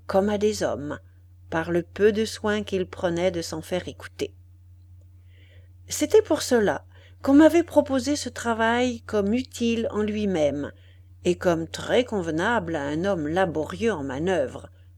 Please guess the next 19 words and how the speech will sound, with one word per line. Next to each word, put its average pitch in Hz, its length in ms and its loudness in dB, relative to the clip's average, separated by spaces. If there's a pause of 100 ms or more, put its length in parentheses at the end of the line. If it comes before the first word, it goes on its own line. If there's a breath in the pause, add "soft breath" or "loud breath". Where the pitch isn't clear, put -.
(200)
mais 120 380 -6
paresseux 156 460 -4
comme 185 240 0
auteur, 190 560 0 (640 soft breath)
qui, 190 260 0
trouvant 208 340 4
la 208 120 8
peine 202 360 2
de 202 80 2
penser 190 600 -2 (120)
très - 180 -6
fatigante, 196 760 -4 (540 soft breath)
aimait 302 280 8
mieux, 247 380 4 (240)
en 220 120 0
choses 208 460 2
de 180 120 0
son 156 300 -6
goût, 233 260 0